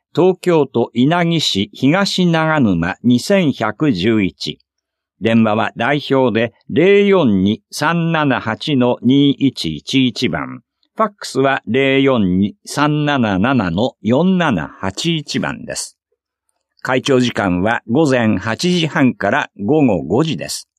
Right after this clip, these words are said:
最新情報をチェック。隅地版一面に市ウェブサイトと公式ラインの二次元コードが掲載されています。なお、広報稲城に掲載している記事は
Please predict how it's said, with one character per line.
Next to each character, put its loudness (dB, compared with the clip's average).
最 0
新 4
情 4
報 2
を 2
チ -6
ェ -12
ッ -14
ク。 -12
隅 2
地 0
版 2
一 -2
面 4
に 2
市 -2
ウ 0
ェ 4
ブ 2
サ -2
イ -2
ト -4
と -4
公 2
式 0
ラ 2
イ 2
ン 4
の 2
二 4
次 2
元 4
コ 2
ー 0
ド 2
が 2
掲 -2
載 -4
さ -10
れ -10
て -14
い -12
ま -14
す。 -14
な 2
お、 0
広 4
報 4
稲 4
城 4
に 2
掲 2
載 0
し -8
て 2
い 4
る 4
記 2
事 2
は 0